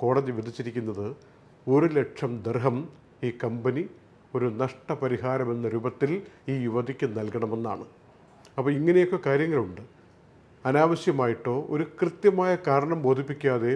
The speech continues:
പിരിച്ചുവിടുന്ന സമീപനം, അതും ഒരു അഞ്ചോ ആറോ മാസമോ ഒരു വർഷമോ കഴിയ-, കഴിഞ്ഞിട്ടല്ല, ഒരാളെ അളന്ന് നോക്കിയിട്ടല്ല, ചെന്ന ദിവസം തന്നെ ഇങ്ങനെയൊക്കെ സംഭവിക്കുന്ന രീതി മറ്റെന്തെങ്കിലും കാരണമാകാം, കാരണം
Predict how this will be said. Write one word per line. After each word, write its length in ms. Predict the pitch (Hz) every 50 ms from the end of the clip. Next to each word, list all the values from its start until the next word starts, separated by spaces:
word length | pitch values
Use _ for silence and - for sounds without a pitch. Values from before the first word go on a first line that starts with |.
| - - -
പിരിച്ചുവിടുന്ന 580 | 151 143 165 156 - 185 156 143 135 139 135 - -
സമീപനം, 440 | 131 107 123 131 131 139 127 113 104 - - - - - - - - 127
അതും 200 | 127 127 147 165 190 196 - - - - _ _ - -
ഒരു 160 | 123 131 139 143 - 120
അഞ്ചോ 300 | 117 117 120 113 127 147 147 131 123 123
ആറോ 180 | 127 135 139 131 123
മാസമോ 380 | 120 123 120 - 139 127 139 143 131
ഒരു 140 | 117 117 120 117
വർഷമോ 380 | 113 113 - - 131 131 143 135 - -
കഴിയ-, 400 | 120 113 120 131 143 147 156 156 - -
കഴിഞ്ഞിട്ടല്ല, 520 | 127 120 123 151 151 147 160 139 147 151 143 113 - - - - - - -
ഒരാളെ 280 | 123 135 135 139 151 147 147 - 127
അളന്ന് 280 | 131 139 139 147 160 160 151 147
നോക്കിയിട്ടല്ല, 500 | 143 147 - 170 165 151 131 123 143 147 123 101 - - - - - - - - - - - - -
ചെന്ന 400 | 151 143 143 170 180 185 185 190 185 165
ദിവസം 300 | 175 170 165 - 190 180 180 165
തന്നെ 160 | 175 170 175 175 165
ഇങ്ങനെയൊക്കെ 320 | 156 160 160 147 147 143 -
സംഭവിക്കുന്ന 480 | 139 123 139 139 139 139 143 135 131 120 113
രീതി 240 | 123 131 127 139 185 220 - - - - - - 143 151
മറ്റെന്തെങ്കിലും 600 | 147 147 151 147 139 131 135 123 131 131 120 107 - 135
കാരണമാകാം, 640 | 123 120 117 120 120 113 113 113 110 120 127 151 208 226 - - - - - -
കാരണം 300 | 143 139 139 143 151 143